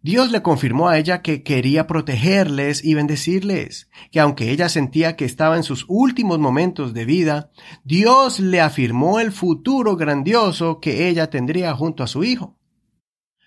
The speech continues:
Dios se compadeció del clamor de Ismael y también lo hará con nosotros.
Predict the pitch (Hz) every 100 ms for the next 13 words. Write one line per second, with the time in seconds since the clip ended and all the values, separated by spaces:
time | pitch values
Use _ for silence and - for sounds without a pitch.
0 | _ 123 117 165 247 247 - 170 131 107
1 | 113 107 - 196 214 190 135 135 113 151
2 | 214 196 175 123 110 131 220 190 202 190
3 | _ _ - 226 180 151 131 139 208 233
4 | 220 170 127 139 202 202 - 190 196 180
5 | 185 196 214 202 208 185 123 98 -